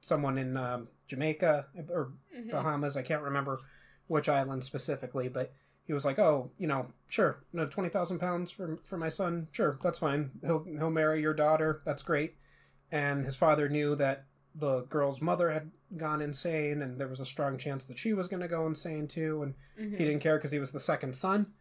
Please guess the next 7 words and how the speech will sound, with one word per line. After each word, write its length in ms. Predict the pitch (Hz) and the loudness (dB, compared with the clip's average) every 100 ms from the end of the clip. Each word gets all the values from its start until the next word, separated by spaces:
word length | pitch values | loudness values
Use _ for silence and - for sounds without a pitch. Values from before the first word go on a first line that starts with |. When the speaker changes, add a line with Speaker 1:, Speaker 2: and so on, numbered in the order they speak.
| _ _ _ _ - | _ _ _ _ -6
Speaker 1:
And 240 | 147 147 151 | 0 2 2
then 380 | 147 143 143 147 | 2 2 0 0
Speaker 2:
<laughs> 120 | - | 0
Speaker 1:
Rochester's 800 | 151 147 151 147 - 151 135 - | 4 4 2 0 0 -4 -4 -4
older 240 | 180 170 | -2 0
brother 300 | 165 160 165 | 2 2 2
dies, 640 | 156 156 151 151 151 - - | 2 2 2 0 -2 -4 -6